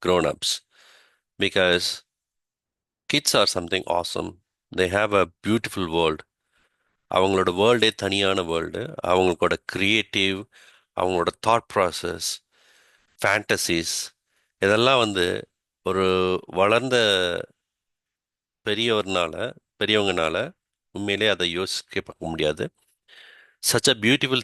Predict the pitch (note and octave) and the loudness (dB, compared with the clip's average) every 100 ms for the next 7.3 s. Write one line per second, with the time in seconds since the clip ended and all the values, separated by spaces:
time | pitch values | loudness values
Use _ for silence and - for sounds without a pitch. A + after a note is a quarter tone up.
0 | - G#2+ B2 F3+ _ _ - A2 - - | -2 -4 -4 -8 _ _ -6 -2 -2 -2
1 | F#2 F2 E2+ E2 D#2+ - E2+ E2 D#2 - | -2 2 2 4 2 -2 -4 -4 -6 -8
2 | _ _ F#2 E2+ D2+ - - - - _ | _ _ 2 2 0 -6 -6 -8 -12 _
3 | _ - - - _ G2 - G2 G#2+ - | _ -20 -20 -20 _ -4 0 0 0 -2
4 | F#2 F2 F#2 F2 F2 F2 - _ _ _ | -2 0 0 0 0 -2 -10 _ _ _
5 | _ _ - F2 F2 G2 F#2+ F2+ F#2+ F#2 | _ _ -4 -2 -2 0 -2 -2 0 0
6 | F2+ F2+ _ _ _ _ _ - G2 F2+ | -2 -6 _ _ _ _ _ -2 0 2
7 | G2 G2+ F#2 | 2 2 2